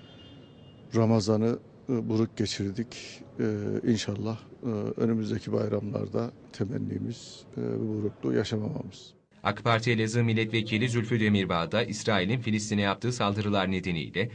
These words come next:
Speaker 2: huzur içinde bayram yaşanmadığını belirterek bayramların İslam aleminin kurtuluşuna vesile olmasını diledi.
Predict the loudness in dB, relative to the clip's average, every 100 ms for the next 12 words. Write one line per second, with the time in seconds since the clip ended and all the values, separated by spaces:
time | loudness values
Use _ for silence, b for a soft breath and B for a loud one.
0 | B -6 -2 -2 0 0 2 2 2 2
1 | 2 0 2 2 2 2 0 0 -2 -4
2 | -6 -4 -4 -4 B B -2 0 0 0
3 | 0 -2 -2 -4 -2 2 2 2 0 -2
4 | -2 -4 -4 -6 -4 0 2 0 0 2
5 | 2 2 0 -2 0 -2 -2 -2 -4